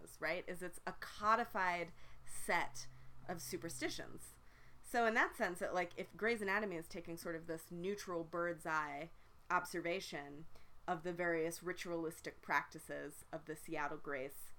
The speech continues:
medical staff, it's like, yeah, of course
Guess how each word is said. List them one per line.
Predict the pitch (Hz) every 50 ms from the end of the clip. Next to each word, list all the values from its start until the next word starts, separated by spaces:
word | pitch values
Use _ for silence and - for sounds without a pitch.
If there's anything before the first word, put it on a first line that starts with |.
| - - - - - - - - - -
medical | 170 185 233 269 - - 156
staff, | - - - 156 107 110 165 - -
it's | 143 - -
like, | 165 156 151 151 - -
yeah, | - 240 311 254 120 - -
of | - - -
course | - - - - 285 285 269 247